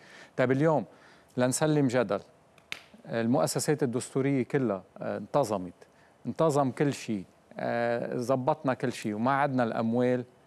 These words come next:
للمودعين. هل من، هل نستعيد الثقة؟ هذا سؤال.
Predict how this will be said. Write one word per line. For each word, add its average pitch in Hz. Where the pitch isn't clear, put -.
للمودعين. 110
هل 135
من، 110
هل 110
نستعيد 110
الثقة؟ 127
هذا 135
سؤال. 110